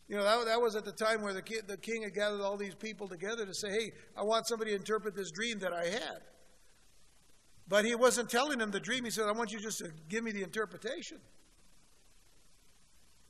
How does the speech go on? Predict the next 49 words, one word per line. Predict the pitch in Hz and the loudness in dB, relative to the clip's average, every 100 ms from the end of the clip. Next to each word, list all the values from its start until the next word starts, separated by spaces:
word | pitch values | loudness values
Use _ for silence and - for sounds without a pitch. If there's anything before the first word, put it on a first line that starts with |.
| - | -10
And | 170 180 175 | -6 -4 -2
whoever | 175 220 226 220 | 2 4 4 2
wasn't, | 202 202 208 220 | 0 0 -2 -4
you | 208 | -2
know, | 196 | -2
they | 190 214 | 0 0
were, | 202 | 2
they | 208 | 0
were | 233 | 0
really | 185 214 | -2 -2
trying | 202 214 | -2 -4
to | 185 | -4
pull | 196 196 | -2 -4
his | 156 | -2
leg | 208 277 | -2 -2
'cause | 180 | -4
they | 190 | -6
were | 185 | -6
saying, | 190 180 | -6 -2
"Well, | 175 | -2
this | 226 214 | -2 -6
is | 190 | -8
what | 175 | -10
it | 156 | -8
is." | 240 220 | -8 -6
I | 165 | -6
mean, | 156 156 - - - - - | -8 -12 -20 -20 -20 -20 -12
and | - | -8
of | 180 | -4
course | 294 214 | -2 -2
he | 185 | -2
knew | 190 | -4
it | 170 | -6
was | |
wrong. | 175 214 180 | -4 -4 -4
I | |
mean, | 175 | -6
there | 165 196 | -8 -8
was | 170 | -6
a | |
lot | 175 180 | -4 -4
of | 156 | -6
people's | 190 147 139 | -12 -10 -8
heads | 196 160 | -6 -6
gonna | 156 | -10
be | 151 135 - - - - | -10 -14 -16 -20 -20 -16
flopping | - 170 165 160 | -10 -10 -10 -10
off | 175 190 - | -8 -10 -10
there | 156 139 | -12 -14